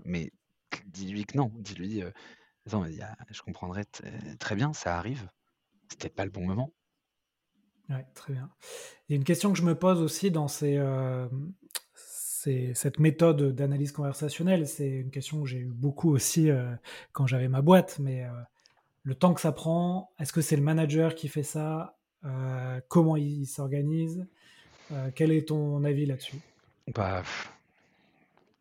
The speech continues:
Speaker 1: Si, si aujourd'hui vos managers coachaient leurs équipiers, euh, ça leur prend du temps et donc, euh,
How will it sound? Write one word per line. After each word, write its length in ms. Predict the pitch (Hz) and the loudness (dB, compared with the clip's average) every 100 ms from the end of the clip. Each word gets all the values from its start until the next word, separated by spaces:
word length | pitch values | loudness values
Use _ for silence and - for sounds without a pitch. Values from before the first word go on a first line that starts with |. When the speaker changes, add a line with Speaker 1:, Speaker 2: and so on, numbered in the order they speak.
| _ _ _ - - - _ _ _ - | _ _ _ -20 -20 -20 _ _ _ -18
Speaker 1:
Si, 140 | - - - - - | -16 -16 -18 -14 -12
si 280 | 107 - 110 | -8 -2 0
aujourd'hui 420 | 107 101 95 107 | 0 0 -2 -4
vos 120 | 104 90 | -4 -4
managers 600 | 90 92 85 92 98 92 - _ _ _ _ _ _ _ _ _ _ _ _ _ | -2 -4 -4 -6 -6 -8 -14 _ _ _ _ _ _ _ _ _ _ _ _ _
coachaient 560 | - 107 - - 107 107 | 0 2 2 0 0 0
leurs 280 | 85 85 85 | -4 -8 -10
équipiers, 560 | - 92 - 92 101 _ _ _ _ _ _ _ - | -10 -16 -10 -8 -10 _ _ _ _ _ _ _ -10
euh, 280 | 98 87 67 _ _ | -10 -10 -14 _ _
ça 240 | - 90 | -4 -2
leur 200 | 87 87 | -6 -8
prend 240 | - - 92 | -16 -8 -8
du 180 | 101 90 | -8 -6
temps 360 | 101 98 98 _ | -4 -4 -6 _
et 160 | 85 82 | -8 -8
donc, 380 | 80 87 82 - | -6 -10 -10 -14
euh, 320 | 151 147 | -12 -12